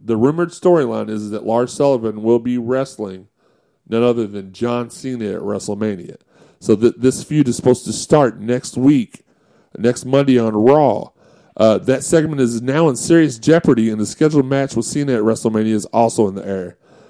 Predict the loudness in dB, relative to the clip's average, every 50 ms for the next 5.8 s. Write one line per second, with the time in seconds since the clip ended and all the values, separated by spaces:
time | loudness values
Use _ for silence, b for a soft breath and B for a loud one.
0 | b b b -2 2 2 2 2 2 -2 -4 -2 0 0 2 2 2 0 0 -2
1 | -4 -4 -8 -8 -8 -2 0 2 2 2 2 0 0 0 -2 -2 -4 -2 -2 -2
2 | -2 -2 -2 -4 -6 -4 -4 -4 -4 -4 -4 -4 -4 -4 -4 -6 -6 -8 -10 -14
3 | _ b b b b b b b b -6 -6 -4 -4 -6 -6 -6 -6 -6 -6 -6
4 | -6 -8 -8 -10 -10 -4 0 2 2 4 4 2 0 -2 -2 -4 -4 -6 -4 -2
5 | -2 0 0 0 -2 -2 -2 -4 -4 -6 -8 -12 -18 -20 -20